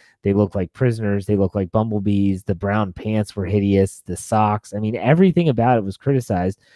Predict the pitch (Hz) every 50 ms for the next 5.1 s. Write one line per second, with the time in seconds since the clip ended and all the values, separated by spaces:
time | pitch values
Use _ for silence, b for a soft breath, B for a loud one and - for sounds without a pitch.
0 | b b b b _ _ - 156 160 185 190 185 - 190 190 175 147 147 160 202
1 | 190 123 98 107 117 120 127 - - 175 139 143 170 220 220 175 123 117 143 156
2 | 165 143 123 123 120 117 135 143 143 139 120 120 131 127 - 120 110 110 107 104
3 | 104 104 110 113 113 110 104 - - 120 117 117 113 - 101 107 107 101 98 101
4 | 110 127 139 - - 123 107 98 95 _ _ _ _ _ - 113 104 104 104 101
5 | 101